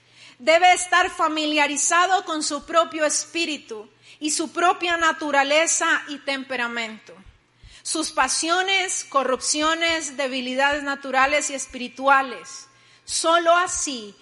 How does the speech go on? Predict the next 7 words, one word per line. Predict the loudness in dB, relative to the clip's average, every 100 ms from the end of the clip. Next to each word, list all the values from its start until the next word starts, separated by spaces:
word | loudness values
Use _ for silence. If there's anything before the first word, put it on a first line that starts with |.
| -20 _
puede | 0 2 4
tener | 0 -2 -2 -4
cuidado | -6 0 4 6 4 0
de | -2
mantener | -4 -6 -6 -4 -2 -2
la | 0 -2
distancia, | -2 -4 -2 -2 -2 -4 -4 -4 -6